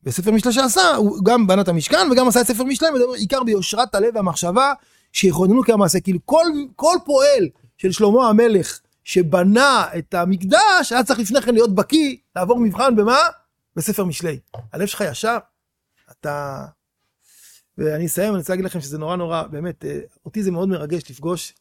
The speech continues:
משמח, אנשי מלאכה שעובדים עם כוונה. יש לנו אינסטלטור כזה, שכשהוא מגיע לתקן, הוא אומר, הוא אומר, "תיקנתי והתפללתי." ש-, והוא מצפה, יש לו תפילות שונות לפי התיקונים שהוא מתקן.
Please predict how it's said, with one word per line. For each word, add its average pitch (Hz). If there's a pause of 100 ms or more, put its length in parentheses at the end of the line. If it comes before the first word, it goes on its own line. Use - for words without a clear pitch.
(160)
משמח, 151 (380)
אנשי 147
מלאכה 185 (320)
שעובדים 156
עם 196
כוונה. 147 (240)
יש 185
לנו 208
אינסטלטור 151
כזה, 143 (840)
שכשהוא 147
מגיע 175
לתקן, 175
הוא 185
אומר, 196
הוא 175
אומר, 190 (260)
"תיקנתי 202
והתפללתי." 147 (880)
ש-, - (120)
והוא 160
מצפה, 180
יש 180
לו 208
תפילות 208
שונות 214
לפי 233
התיקונים 208
שהוא 202
מתקן. 190